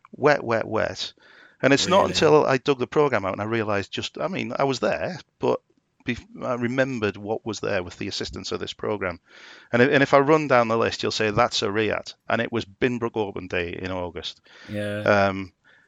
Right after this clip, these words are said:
Speaker 1: so I'll go through it quickly. Um, and, um, so, like any air show has always had its civvies, right? Don't anybody let you say Riyadh was purely military. It never had its civ-, civvies. Every air show did.
Speaker 2: Mm-hmm.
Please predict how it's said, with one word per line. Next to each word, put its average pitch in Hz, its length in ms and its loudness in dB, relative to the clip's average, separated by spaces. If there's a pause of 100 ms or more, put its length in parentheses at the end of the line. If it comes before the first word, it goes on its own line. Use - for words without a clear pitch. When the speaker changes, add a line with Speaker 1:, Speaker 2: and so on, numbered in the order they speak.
Speaker 1:
so - 120 2
I'll 131 80 8
go 185 160 8
through 185 160 4
it 170 100 2
quickly. 139 520 4
Um, 123 520 4
and, 117 920 0
um, 113 580 2 (480)
so, 123 560 4 (540)
like 170 380 6
any 170 280 6
air 131 160 8
show 139 220 2
has 117 100 0
always 143 220 0
had 147 160 0
its - 100 -4
civvies, 156 480 0
right? 131 260 2 (100)
Don't 143 200 0
anybody 139 380 0
let 127 160 -2
you 120 60 -4
say 117 340 0
Riyadh 120 320 -2
was 110 100 -4
purely 120 380 -2
military. 113 420 -2
It 104 80 -8
never 113 260 -4
had 110 120 -2
its 107 120 -10
civ-, 107 280 -4 (100)
civvies. 107 520 -4 (220)
Every 135 260 4
air 127 100 6
show 123 160 -4
did. 110 220 4
Speaker 2:
Mm-hmm. 190 100 -6